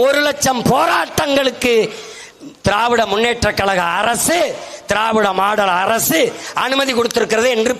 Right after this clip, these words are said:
பெருமையாக பேசுகிறார். என்னரும் பெற்றோர்களே, என் உடன் பிறந்த ஆளுகளே, ஒரு லட்சம் போராட்டங்களுக்கு அனுமதி கொடுத்தது பெருமையா? ஒரு லட்சம் பிரச்சனைகளை, போராட வேண்டிய பிரச்சனைகளை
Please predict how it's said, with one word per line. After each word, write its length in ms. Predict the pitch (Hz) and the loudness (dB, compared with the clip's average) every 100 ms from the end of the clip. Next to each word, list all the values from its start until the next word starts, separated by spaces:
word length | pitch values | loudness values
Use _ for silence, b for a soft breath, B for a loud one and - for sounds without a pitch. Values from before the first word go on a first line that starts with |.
| - | -2
பெருமையாக 560 | 240 247 254 247 233 214 214 | 0 2 2 2 2 0 0
பேசுகிறார். 480 | 196 185 170 143 - - - B B B B B _ _ - 185 | 0 2 0 0 -4 -18 -20 B B B B B _ _ -4 0
என்னரும் 380 | 233 240 240 196 | 0 0 0 0
பெற்றோர்களே, 580 | 226 240 277 269 285 294 - - B B 226 | 0 2 2 2 2 2 0 -6 B B -2
என் 140 | 254 240 | 2 2
உடன் 220 | 285 285 | 2 2
பிறந்த 280 | 269 285 302 302 | 2 2 2 2
ஆளுகளே, 360 | 302 294 285 277 202 B B B 175 | 0 2 4 2 0 B B B 0
ஒரு 140 | 240 262 | 2 2
லட்சம் 340 | 262 254 226 214 | 0 0 -2 2
போராட்டங்களுக்கு 800 | 196 233 233 226 214 208 202 - 170 | 2 2 0 -2 0 2 2 0 0
அனுமதி 260 | 190 220 202 | 0 0 2
கொடுத்தது 340 | 190 180 175 156 156 | 0 0 0 2 2
பெருமையா? 400 | 165 196 220 240 196 B B B 151 | 2 2 2 2 -2 B B B -2
ஒரு 120 | 175 180 | 2 0
லட்சம் 320 | 170 175 156 160 | 0 -2 -2 -2
பிரச்சனைகளை, 600 | 170 - 208 202 180 165 - B B - | -2 0 0 0 0 -2 -4 B B -2
போராட 480 | 170 202 214 208 196 185 | 0 2 2 2 2 0
வேண்டிய 260 | 180 170 151 180 | 0 0 0 0
பிரச்சனைகளை 540 | 180 214 208 196 180 | 0 0 2 0 2